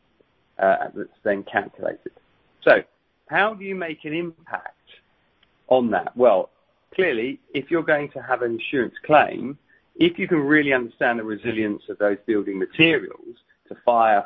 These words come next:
flood, or, or, or whatever, then you can minimize the strip out and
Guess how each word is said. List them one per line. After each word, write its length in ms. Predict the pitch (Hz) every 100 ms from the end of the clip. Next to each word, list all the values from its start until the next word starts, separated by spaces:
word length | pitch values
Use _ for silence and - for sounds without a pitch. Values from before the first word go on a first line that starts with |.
| -
flood, 380 | 113 113 110 - _ _ _ - 107
or, 100 | 107 -
or, 80 | 107 -
or 60 | 113 110
whatever, 260 | 123 117 95 127
then 140 | 147
you 80 | 151 147
can 80 | 139 151
minimize 420 | 165 151 139 131 -
the 80 | _
strip 200 | - 135 101
out 280 | 87 92 - _ _ _ _ -
and 360 | 110 110 110